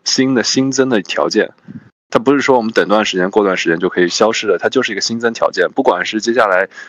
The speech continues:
疫苗会多根治这个事情，大家对有一些服务的获取的心态也变了，所以说在这种情况底下就是一个新机遇去做这个事情。这是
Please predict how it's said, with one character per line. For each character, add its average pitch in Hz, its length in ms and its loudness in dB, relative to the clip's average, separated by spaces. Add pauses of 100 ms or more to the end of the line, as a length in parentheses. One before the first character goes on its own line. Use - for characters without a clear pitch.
(300)
疫 147 100 2
苗 98 220 2
会 107 180 2
多 139 380 2
根 147 260 0
治 131 160 0
这 107 100 2
个 82 80 2
事 - 220 0
情， 80 180 -6 (380)
大 104 100 2
家 113 80 2
对 110 220 0
有 80 160 -4
一 - 60 -8
些 113 200 2 (320)
服 110 240 0
务 110 80 0
的 90 140 0
获 113 180 2
取 - 160 -8
的 - 60 -4
心 113 180 -2
态 104 200 0
也 - 160 -10
变 120 160 2
了， - 120 -14 (400)
所 - 160 2
以 131 60 2
说 139 100 2
在 139 120 2
这 135 100 0
种 123 100 2
情 107 140 -2
况 113 100 4
底 107 80 -4
下 101 180 0
就 156 140 2
是 117 140 -2
一 - 20 -2
个 92 80 2
新 147 300 0
机 143 220 -4
遇 131 180 -2 (220)
去 - 120 -10
做 95 160 2
这 90 60 0
个 90 80 -4
事 - 80 -4
情。 87 100 -8
这 151 160 2
是 - 320 -4